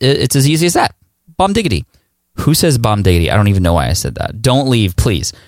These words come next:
Okay, now step six is you wanna make sure that if you promise a Facebook group of some sort to communicate with these people as you are building the course, to let them know about things,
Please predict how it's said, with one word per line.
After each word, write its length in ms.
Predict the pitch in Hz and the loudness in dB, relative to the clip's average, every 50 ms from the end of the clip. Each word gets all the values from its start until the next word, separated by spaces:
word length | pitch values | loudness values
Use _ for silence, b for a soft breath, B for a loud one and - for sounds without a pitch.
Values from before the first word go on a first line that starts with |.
| B B B | B B B
Okay, 240 | B 139 - 160 123 | B 0 0 0 0
now 120 | 120 123 | 0 0
step 280 | 123 - - 180 180 - | 0 0 -2 -2 -2 0
six 320 | - - 180 170 156 - | 0 0 0 -2 -2 -2
is 140 | 151 123 117 | 0 0 2
you 80 | 127 | 2
wanna 140 | 135 151 156 | 2 0 0
make 100 | 147 143 | -2 -2
sure 160 | - - 147 | -2 0 0
that 180 | 131 127 123 - | 0 0 0 -2
if 220 | 131 135 131 - | -4 -6 -4 -2
you 140 | 139 139 131 | -2 -2 -2
promise 480 | - - - 139 139 143 147 143 - - | -2 0 0 0 0 0 0 -2 -4 -2
a 140 | - 120 117 | 0 0 0
Facebook 500 | - - 127 131 127 - 131 127 127 127 | 0 0 0 0 0 0 -2 -2 -2 -2
group 320 | 110 113 123 147 - - | 0 2 2 2 0 0
of 120 | - 123 | -2 0
some 200 | - - 143 131 | 0 0 0 0
sort 340 | - - 147 135 139 139 - | 0 2 2 0 0 0 -2
to 340 | - - 123 113 107 104 101 | -2 0 2 2 4 4 4
communicate 460 | - - 113 117 127 131 - - 135 131 | 2 2 2 2 2 0 0 0 -2 -2
with 120 | 120 113 | -2 -2
these 120 | 123 113 | -4 -4
people 280 | - - 123 120 120 107 | -2 -2 -2 0 0 0
as 160 | 85 110 107 | 2 2 2
you 80 | 107 104 | 2 2
are 60 | 98 | 2
building 260 | 92 139 147 151 143 | 2 0 0 0 -2
the 80 | 139 131 | -4 -2
course, 260 | - 143 135 131 - | 0 0 0 0 0
to 100 | - 110 | 0 0
let 140 | 104 98 - | 0 0 0
them 140 | - 98 98 | 0 0 2
know 160 | 104 107 107 | 2 2 2
about 240 | 104 107 101 98 - | 2 2 0 0 0
things, 320 | - 104 104 104 101 - | -2 0 0 0 -2 -4